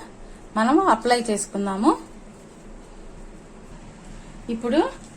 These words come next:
మనం ముందుగానే చేసి పెట్టుకున్న ఈ నువ్వులు బెల్లం మిశ్రమం ఉంది కదా, అది ఈ ప్లేట్లో వేసుకుందాం. మనము మొత్తం ప్లేట్లో వేసుకుందాము.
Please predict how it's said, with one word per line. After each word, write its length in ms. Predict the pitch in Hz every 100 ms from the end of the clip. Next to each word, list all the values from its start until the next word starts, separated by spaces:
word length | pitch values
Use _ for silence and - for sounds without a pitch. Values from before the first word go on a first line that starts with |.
| - 226
మనం 140 | 233 233
ముందుగానే 440 | 254 285 294 277 262 240
చేసి 200 | 240 -
పెట్టుకున్న 400 | 240 226 233 233 277 - - - - -
ఈ 40 | 220 233
నువ్వులు 360 | 240 269 269 285 226
బెల్లం 280 | 240 247 247
మిశ్రమం 420 | 233 - 226 226 226
ఉంది 160 | 226 220
కదా, 180 | 226 349
అది 120 | 311 226
ఈ 20 | 226
ప్లేట్లో 380 | 226 247 247 247 214
వేసుకుందాం. 520 | 208 - 196 196 185 180
మనము 300 | 185 202 311 - - - - - - - - - - - - - - - - - - - - - - 214
మొత్తం 260 | 226 - 311 254
ప్లేట్లో 320 | 247 226 226 202
వేసుకుందాము. 680 | 202 - 202 190 190 277